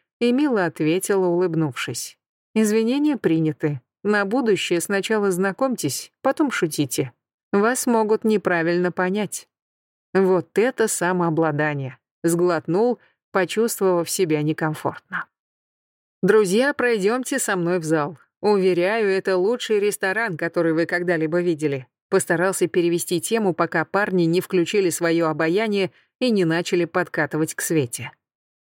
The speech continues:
«Этого мне ещё, мать вашу, не хватало».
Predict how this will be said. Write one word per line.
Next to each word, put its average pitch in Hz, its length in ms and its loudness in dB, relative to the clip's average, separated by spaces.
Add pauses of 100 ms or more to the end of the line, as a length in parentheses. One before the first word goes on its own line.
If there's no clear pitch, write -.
(200)
«Этого 180 480 0
мне 165 220 2
ещё, 175 240 0
мать 180 260 -2
вашу, 165 300 -2
не 170 160 0
хватало». 165 640 -2